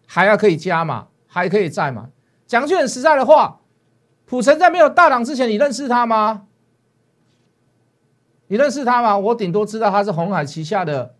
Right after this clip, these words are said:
集团里面的其中，其中一个公司而已啊。我了解他吗？我不了解他。他是一个很好、很知名的公司吗？都不是。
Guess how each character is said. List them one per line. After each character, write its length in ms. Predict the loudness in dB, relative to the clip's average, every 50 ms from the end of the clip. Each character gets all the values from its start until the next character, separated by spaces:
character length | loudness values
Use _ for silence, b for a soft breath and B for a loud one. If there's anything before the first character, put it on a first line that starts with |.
| _ _ _ _ _ _ _ _ _ _ _ _ _ _ _
集 200 | -14 -10 -10 -6
团 220 | -4 -4 -4 -4
里 80 | -4 -6
面 140 | -6 -6 -6
的 80 | -8
其 200 | -8 -8 -8 -8
中， 140 | -6 -6 -8
其 160 | -8 -8 -8
中 140 | -8 -6 -6
一 40 | -8
个 80 | -8
公 200 | -8 -8 -8 -10
司 200 | -10 -8 -6 -6 -6
而 120 | -6 -6
已 100 | -8 -8
啊。 200 | -10 -12 -14 -18 _ _ _ _ _ _ _ _ _ _ _ _ _ _ _ _ _ _ _ _ _ _ -2
我 120 | 0 2
了 160 | 4 4 4
解 160 | 4 2 2
他 200 | 2 2 2 2
吗？ 380 | 2 2 2 2 2 0 -4 -10 _ _ _ _
我 100 | -12 -8
不 80 | -4 0
了 160 | 0 0 0
解 160 | 0 -2 -4
他。 360 | -2 -2 -2 -2 -4 -6 -10 _ _ _ _ _ _ _ _ _ _ b b b b b b b b b b _ _ _ _ _ _ _ _ _ _ _ _ _ _ _ _ _ _ _
他 140 | _ -10 -8
是 100 | -4 -2 0
一 20 | 2
个 80 | 2
很 120 | 2 4 4
好、 180 | 4 4 6
很 140 | 4 4 2
知 160 | -2 -4 -6
名 100 | -6 -2
的 100 | -2 -2
公 160 | -2 -2 -2 -4
司 200 | -4 -4 -2 0
吗？ 240 | 2 2 2 2
都 120 | 0 0 -2
不 100 | -2 -4
是。 260 | -4 -6 -6 -8 -8